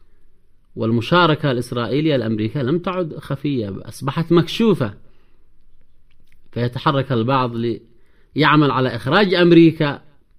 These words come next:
عن قصد، عن قصد. يعني ليست المسألة حالة نسيان، وإنما قصد أن يخرج أمريكا من الموضوع مغازلة لأمريكا مرة أخرى.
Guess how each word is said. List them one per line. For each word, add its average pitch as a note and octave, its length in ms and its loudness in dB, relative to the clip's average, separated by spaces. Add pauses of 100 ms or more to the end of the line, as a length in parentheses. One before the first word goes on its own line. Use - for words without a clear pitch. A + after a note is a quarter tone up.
(340)
عن C3+ 260 2
قصد، F#3 320 4 (600)
عن A2+ 200 -4
قصد. D3 300 0 (1200)
يعني - 160 -8
ليست D#3+ 360 2
المسألة C#3+ 480 2
حالة C3 400 -4
نسيان، A#2 480 0
وإنما B2 640 2
قصد D#3 360 2
أن G#2+ 280 -4
يخرج C3+ 420 4
أمريكا E3 480 2
من E3 120 2
الموضوع D3 600 0 (1000)
مغازلة B2+ 760 4
لأمريكا D#3+ 720 6
مرة C#3+ 360 0
أخرى. C#3+ 440 -4